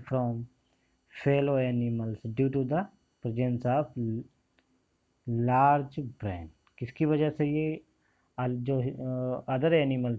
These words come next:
थे उनसे भिन्न था? लार्ज ब्रेन की वजह से। ओके, स्मॉल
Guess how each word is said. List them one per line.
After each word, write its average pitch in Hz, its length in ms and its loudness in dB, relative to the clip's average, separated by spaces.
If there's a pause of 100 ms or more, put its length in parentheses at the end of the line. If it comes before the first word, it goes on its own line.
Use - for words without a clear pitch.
थे 139 40 0
उनसे 135 320 0 (440)
भिन्न 127 380 0
था? 175 240 -2 (680)
लार्ज 123 540 2 (400)
ब्रेन 120 340 0
की 101 160 -8
वजह 92 260 -6
से। - 180 -10
ओके, 120 320 -4 (1500)
स्मॉल 143 560 4